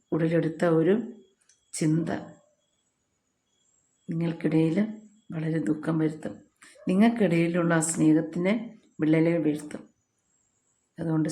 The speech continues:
സ്നേഹം, വിശ്വാസം, കരുതലും സംരക്ഷണമെല്ലാം ഹൃദയത്തിൽ നിന്നാകട്ടെ, കുടുംബത്തെ സംരക്ഷിക്കുന്ന വിധത്തിലാകട്ടെ. ചതി, വഞ്ചന,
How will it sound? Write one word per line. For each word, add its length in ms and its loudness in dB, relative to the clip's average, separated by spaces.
സ്നേഹം, 400 2
വിശ്വാസം, 460 -4
കരുതലും 420 0
സംരക്ഷണമെല്ലാം 960 2
ഹൃദയത്തിൽ 460 -2
നിന്നാകട്ടെ, 560 0
കുടുംബത്തെ 440 4
സംരക്ഷിക്കുന്ന 600 -2
വിധത്തിലാകട്ടെ. 720 -2
ചതി, 300 -4
വഞ്ചന, 420 0